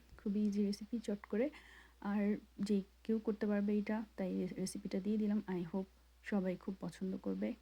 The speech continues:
খেতেও অনেক মজার। পোলাওর সাথেও যেমন মজা, ভাতের সাথেও মজা লাগবে।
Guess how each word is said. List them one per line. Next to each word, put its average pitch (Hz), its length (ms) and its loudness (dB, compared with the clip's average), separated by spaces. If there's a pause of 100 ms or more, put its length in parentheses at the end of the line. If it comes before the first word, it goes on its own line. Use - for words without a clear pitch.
খেতেও 196 320 -2
অনেক 196 320 2
মজার। 190 380 0 (460)
পোলাওর 196 300 2
সাথেও 240 360 2
যেমন 254 260 4
মজা, 254 320 2 (280)
ভাতের 190 280 2
সাথেও 208 320 -6
মজা 208 280 0
লাগবে। - 320 -12